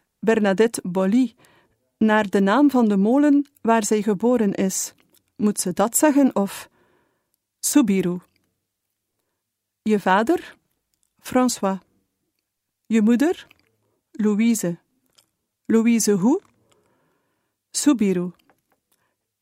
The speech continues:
Nee, haar familienaam, voor ze getrouwd was. Bernadette aarzelt even en zegt dan met de nadrukkelijkheid van een schoolkind dat het gevonden heeft:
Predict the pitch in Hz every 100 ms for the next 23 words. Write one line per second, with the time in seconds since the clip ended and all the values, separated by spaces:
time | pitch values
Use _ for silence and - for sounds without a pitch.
0 | - 208 254 294 170 - _ - 240 240
1 | 254 254 311 240 202 190 190 - _ 185
2 | 262 311 262 220 214 202 190 190 185 185
3 | - - _ _ _ _ _ _ _ _
4 | _ _ _ _ _ _ - 220 196 185
5 | 202 220 - _ - 240 254 220 202 -
6 | 202 196 190 196 - _ _ _ _ _
7 | 208 208 226 247 - 285 277 _ 220 214
8 | - - 202 202 196 180 254 285 269 -
9 | 262 254 240 202 190 - - 262 269 262
10 | 262 254 - 233 240 240 254 214 214 208
11 | 208 202 208 -